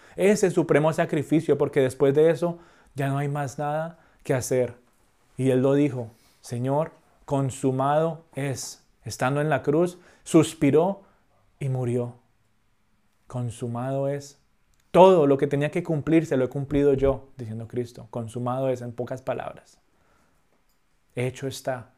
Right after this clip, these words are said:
dicen otras traducciones. Y dice que murió,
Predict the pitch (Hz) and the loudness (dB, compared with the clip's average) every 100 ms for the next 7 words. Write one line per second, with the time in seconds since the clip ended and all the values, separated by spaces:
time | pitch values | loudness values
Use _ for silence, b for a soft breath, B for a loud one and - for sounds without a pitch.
0 | _ 123 117 123 123 117 - 123 120 - | _ -10 -8 -8 -8 -8 -6 -4 -6 -6
1 | 120 110 107 _ _ _ _ _ _ 120 | -8 -8 -16 _ _ _ _ _ _ -4
2 | 117 127 139 127 113 120 139 156 | -2 -4 -4 -4 -2 -2 -2 -4